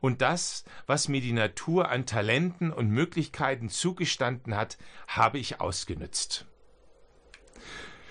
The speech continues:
Wenn man so sein Leben betrachtet, betrachtet man es jetzt durch eine christliche Brille oder nicht? Was würdest du sagen? Wer ist für christlich? Wer ist für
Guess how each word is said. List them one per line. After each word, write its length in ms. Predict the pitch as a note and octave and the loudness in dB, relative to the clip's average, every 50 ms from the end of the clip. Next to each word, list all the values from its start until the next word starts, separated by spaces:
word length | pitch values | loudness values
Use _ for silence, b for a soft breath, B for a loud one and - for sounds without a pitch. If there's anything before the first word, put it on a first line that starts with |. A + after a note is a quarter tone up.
| B B B B B B B - - - - - - - | B B B B B B B -20 -20 -20 -20 -20 -18 -2
Wenn 180 | C#3 A#2 D#3 D#3+ | 4 6 6 8
man 200 | E3 E3 E3+ D3+ | 8 6 4 4
so 220 | - E3 F3 G#3+ | 4 6 6 6
sein 260 | A3+ - F#3+ E3+ E3 | 6 6 4 4 4
Leben 300 | D3+ C#3+ D3 D3+ D3 C#3+ | 6 6 6 6 6 4
betrachtet, 840 | A#2+ C3+ - - - A2+ G2 - - - G#2+ F#2 E2+ - - - - | 2 2 2 2 0 -2 -2 -2 -4 -4 -4 -4 -4 -6 -10 -4 0
betrachtet 640 | - A#2+ - - - C3+ D3 - - - E3 - D3+ | 0 0 2 2 2 0 0 0 0 -2 -2 0 2
man 200 | C#3+ D3 D3+ D3+ | 2 2 2 2
es 140 | D3+ - | 2 2
jetzt 320 | - C#3 C#3 C#3 - - - | 2 2 2 2 0 2 4
durch 380 | C3+ C3+ B2 - - - - - | 4 4 4 2 -2 -6 -6 -4
eine 300 | - A2 A#2 A#2 G#2+ G2 | -2 0 0 2 0 0
christliche 580 | - - C3+ C3+ C#3 - - F3+ D#3+ - E3+ D#3 | 0 2 2 2 2 2 2 0 0 2 2 2
Brille 420 | B2+ - C3+ C#3+ C#3 C3 C#3 C3+ | 2 4 4 6 6 6 6 4
oder 220 | C3+ B2+ A#2+ A#2+ G#2+ | 4 4 4 4 4
nicht? 240 | G2 F#2+ F#2 - | 2 0 0 0
Was 180 | A#2 A#2 - - | 0 0 0 2
würdest 300 | A#2+ A2+ A2+ G2 - - | 2 2 2 0 -2 -2
du 60 | G2+ | -2
sagen? 440 | E2+ F2+ E2 D#2+ D#2+ - E2 D#2+ - - _ _ _ _ - - - - - - - _ _ - | 0 0 0 -2 -2 -6 -8 -10 -12 -14 _ _ _ _ -20 -20 -20 -20 -20 -20 -20 _ _ 0
Wer 140 | A2 A2+ A#2 | 2 4 4
ist 140 | A2+ - | 2 2
für 120 | - B2 A2 | 2 0 0
christlich? 680 | - - D3 D3+ - - - E3 F3 F3 - - - - - - - b b b b b b b b b b b b b - - - - | 2 2 2 2 2 0 2 2 0 0 -2 -8 -18 -20 -20 -20 -20 b b b b b b b b b b b b b -20 -20 -8 -2
Wer 160 | - - A2 | 0 2 2
ist 160 | A2 - - - | 2 2 0 0
für 260 | - G#2+ F#2 F2+ | 2 4 4 4